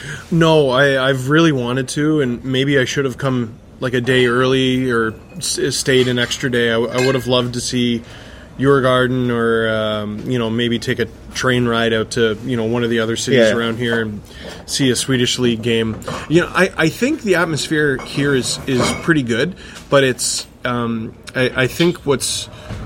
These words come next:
Speaker 1: maybe making people a little more reserved is people have traveled from all, all
Speaker 2: Yeah.
Speaker 1: over.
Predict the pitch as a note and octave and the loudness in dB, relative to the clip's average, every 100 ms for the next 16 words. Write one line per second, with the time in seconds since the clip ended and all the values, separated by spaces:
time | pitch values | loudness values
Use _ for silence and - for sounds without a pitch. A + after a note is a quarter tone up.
0 | - B2+ C3+ C3+ C3 B2+ B2 B2+ B2+ B2+ | -10 -2 2 2 2 2 0 0 0 -2
1 | A#2+ A#2 - - C#3+ C3 B2 A#2 A#2+ B2 | -2 -6 -12 -6 -4 0 2 2 2 2
2 | A#2+ A#2+ A#2 A2+ G#2+ A2 B2+ D#3+ - - | 2 0 0 -2 -2 0 0 -2 -10 -16
3 | - - - C3+ C3 B2 A#2 A2+ - - | -18 -16 -2 2 2 2 0 -2 -6 0
4 | F#3 F3+ D3+ - C3+ B2+ A2 B2+ A#2 A2+ | 2 4 0 0 0 0 -2 -2 -2 -4
5 | - - A#2+ A#2 B2 A#2+ G#2 | -6 -4 -2 0 0 0 -4